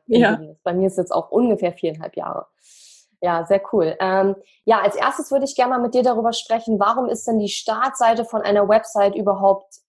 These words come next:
Speaker 1: so wichtig, beziehungsweise ist sie überhaupt wichtig? Haha. Oder, äh, <laughs> wenn ja, warum ist sie denn so wichtig?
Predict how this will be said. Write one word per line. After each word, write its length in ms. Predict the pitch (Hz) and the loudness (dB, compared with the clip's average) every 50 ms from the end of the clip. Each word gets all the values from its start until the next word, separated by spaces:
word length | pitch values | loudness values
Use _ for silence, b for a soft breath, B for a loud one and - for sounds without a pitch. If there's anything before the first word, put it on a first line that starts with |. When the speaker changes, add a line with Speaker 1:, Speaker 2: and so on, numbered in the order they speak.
| _ _ | _ _
Speaker 1:
so 200 | - 185 202 185 | -10 -8 -4 0
wichtig, 320 | 196 247 254 - 262 220 - | 0 -2 0 -2 -6 -4 -4
beziehungsweise 460 | 208 - 226 220 214 196 196 180 180 | -6 -2 0 0 2 2 2 2 2
ist 180 | - - - | 0 0 -2
sie 100 | - 254 | -2 -2
überhaupt 260 | 240 262 262 269 269 277 | 2 2 2 2 0 -2
wichtig? 420 | 285 285 - 320 339 339 - - | -4 -4 -4 -6 -6 -6 -8 -6
Haha. 440 | 262 247 254 - 269 - - - - | -4 -4 -4 -2 -2 -2 -2 -2 0
Oder, 320 | 208 214 220 220 220 226 - | 0 2 4 4 4 6 6
äh, 300 | 359 320 302 220 226 277 | 6 8 6 6 4 2
<laughs> 380 | - - 392 359 - 381 285 | 2 2 2 4 4 2 4
wenn 200 | 220 240 240 226 | 4 4 2 2
ja, 200 | 214 214 247 285 254 | 2 2 2 4 4
warum 320 | 247 240 - - 440 330 | 2 2 4 2 2 2
ist 120 | 202 190 - | 0 -2 -2
sie 120 | 208 190 | -4 -4
denn 160 | 175 175 175 | -4 -4 -6
so 100 | 165 160 | -8 -14
wichtig? 300 | 147 147 _ _ _ _ | -20 _ _ _ _ _